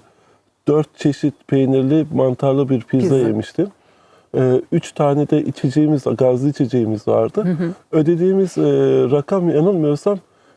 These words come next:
Speaker 1: yirmi sekiz euro falandı. Yanılmıyorsam ya
Speaker 2: Evet.
Speaker 1: yirmi sekiz ya otuz iki euro. Aklımda kalmadı. Geçmiş zaman. O da bir hafta, iki hafta öncesinden
Speaker 2: Benim
Speaker 1: bahsediyorum.
Speaker 2: daha düşük kalmış aslında. Yirmi beş
Speaker 1: Yok,
Speaker 2: euro
Speaker 1: yok.
Speaker 2: gibi hatırlıyorum ben de.
Speaker 1: O civarlarda
Speaker 2: Aha.
Speaker 1: bir şeydi.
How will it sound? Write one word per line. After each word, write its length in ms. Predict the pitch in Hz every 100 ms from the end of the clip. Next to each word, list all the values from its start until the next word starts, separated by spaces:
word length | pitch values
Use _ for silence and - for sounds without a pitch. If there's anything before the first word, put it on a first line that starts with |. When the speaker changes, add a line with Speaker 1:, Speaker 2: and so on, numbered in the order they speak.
| _
Speaker 1:
yirmi 220 | 156 165 180
sekiz 360 | 190 170 170
euro 160 | 165 160
falandı. 520 | 160 135 113 107 107 _ -
Yanılmıyorsam 580 | 156 151 120 120 - 175
ya 60 |
Speaker 2:
Evet. 120 | 185
Speaker 1:
yirmi 180 | 165 156
sekiz 240 | - 165 160
ya 80 |
otuz 240 | 139 - -
iki 180 | 131 139
euro. 180 | 117
Aklımda 400 | 127 - 147 147
kalmadı. 440 | 143 165 135 113 110
Geçmiş 380 | 131 - 143 -
zaman. 320 | 117 131 156 - - -
O 120 | 147
da 120 | 165
bir 80 | 151
hafta, 320 | 139 120 -
iki 200 | 135 -
hafta 220 | 135 - 131
öncesinden 420 | 123 123 202 208
Speaker 2:
Benim 100 | 247
Speaker 1:
bahsediyorum. 220 | 208 220
Speaker 2:
daha 100 | 226
düşük 280 | 196 - 156
kalmış 360 | - 139 143 -
aslında. 280 | 135 151 147
Yirmi 140 | 165
beş 60 | 180
Speaker 1:
Yok, 140 | 190
Speaker 2:
euro 80 | 165
Speaker 1:
yok. 100 | 165
Speaker 2:
gibi 100 | 151
hatırlıyorum 480 | 143 151 143 135 131
ben 160 | 135
de. 60 | -
Speaker 1:
O 100 | 208
civarlarda 480 | 185 165 151 151 165
Speaker 2:
Aha. 60 | 165
Speaker 1:
bir 60 | 151
şeydi. 220 | -